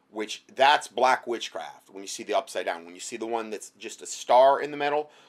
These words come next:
with a, with the one side pointing up, that's white witchcraft. That's good witchcraft. But she's wearing ones, earrings and a necklace with the star going down. So she is a, I really believe, a high-level black witch.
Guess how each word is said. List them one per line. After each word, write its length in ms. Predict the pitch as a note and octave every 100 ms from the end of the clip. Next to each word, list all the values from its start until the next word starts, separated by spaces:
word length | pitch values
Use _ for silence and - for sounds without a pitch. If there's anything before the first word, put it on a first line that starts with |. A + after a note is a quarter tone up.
| _
with 140 | G#2+ -
a, 40 | _ _ _
with 160 | A2 G#2+
the 60 |
one 160 | G#2+ A#2
side 280 | A#2 B2+ A2
pointing 280 | C#3 A#2+ A#2
up, 240 | A#2+ -
that's 240 | A#2 - - _ F2
white 320 | F#2 C3+ -
witchcraft. 480 | A#2 F#2+ - F2 -
That's 180 | A#2
good 520 | - _ G2 A2 C3 F#2+
witchcraft. 420 | F2 - C#2 - - - _
But 120 | -
she's 200 | - C#3
wearing 320 | C3 C3 B2 A2+
ones, 380 | A2 G#2 G2+ - _ -
earrings 580 | D3+ E3+ D#3 D#3 D3 -
and 200 | C#3 C#3+
a 60 |
necklace 480 | C3+ B2+ B2+ B2 A#2
with 360 | A2 B2 A#2+ -
the 60 |
star 340 | G#2+ - A2+ G#2+
going 380 | G#2+ G#2+ G2+ G2
down. 320 | G#2 G2 F2
So 140 | -
she 240 | G2 - C3
is 220 | A#2+ G#2+
a, 140 | G2+ - _ _
I 160 | A#2 D3+
really 380 | A2 G2+ G#2+ G2
believe, 260 | G2+ F#2+
a 40 | F2+
high-level 380 | G#2+ G#2 F#2+
black 380 | E2+ F#2+ F#2 -
witch. 320 | G2+ G#2+ F#2+